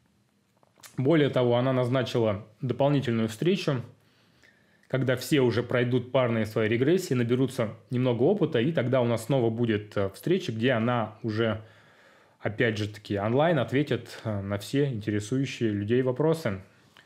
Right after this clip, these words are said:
И теперь, что касается той регрессии, которая попала на канал Т В Экстра,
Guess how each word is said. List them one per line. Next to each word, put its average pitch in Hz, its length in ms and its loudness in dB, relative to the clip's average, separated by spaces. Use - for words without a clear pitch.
И 147 60 0
теперь, 165 340 2
что 175 160 -2
касается 147 500 0
той 139 240 4
регрессии, 135 540 0
которая 123 400 0
попала 131 360 2
на 113 100 -2
канал 120 300 0
Т 113 120 -4
В 113 80 2
Экстра, 156 580 0